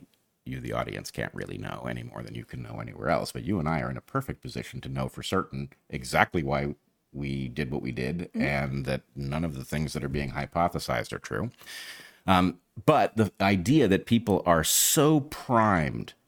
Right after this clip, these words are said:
Speaker 1: to see nefarious motives, that anything that is in any way out of the ordinary or seems to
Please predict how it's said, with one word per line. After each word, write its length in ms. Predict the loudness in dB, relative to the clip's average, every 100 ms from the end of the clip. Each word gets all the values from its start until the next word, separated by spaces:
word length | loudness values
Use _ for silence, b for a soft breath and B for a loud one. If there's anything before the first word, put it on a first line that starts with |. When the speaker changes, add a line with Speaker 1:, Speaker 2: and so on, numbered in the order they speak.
| -8
Speaker 1:
to 100 | -2
see 640 | 0 2 4 4 2 0
nefarious 600 | -4 0 2 4 2 0
motives, 480 | -4 -4 -4 -8 -4
that 180 | -4 -2
anything 680 | 2 4 4 2 0 2 0
that 120 | 0
is 180 | 0 -2
in 240 | -2 -2 0
any 240 | 2 4
way 480 | 4 4 4 2 2
out 220 | 2 4
of 160 | 2 2
the 120 | 0
ordinary 800 | 2 2 2 2 2 2 4 2
or 520 | 2 0 0 -2 -4 -4
seems 460 | -4 0 0 0
to 260 | -2 -4